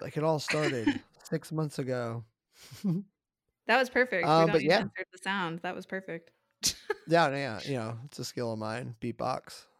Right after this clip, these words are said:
Speaker 1: sometimes. <laughs> Um, but, uh, yeah, let's do that. Let's go. You wanna, you wanna dive in first and just kinda talk about what led up to your depression, and then I'll, I'll follow suit?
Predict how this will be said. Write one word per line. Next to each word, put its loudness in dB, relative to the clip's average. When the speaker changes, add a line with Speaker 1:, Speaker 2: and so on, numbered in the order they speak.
Speaker 1:
sometimes. -14
<laughs> -8
Um, -6
but, 0
uh, 4
yeah, 2
let's -2
do 0
that. -4
Let's -10
go. -2
You 2
wanna, 0
you -4
wanna -4
dive -4
in -4
first -2
and -6
just -10
kinda -2
talk -4
about 0
what -2
led -2
up -4
to -8
your -2
depression, -4
and -4
then -4
I'll, -4
I'll -4
follow 0
suit? -4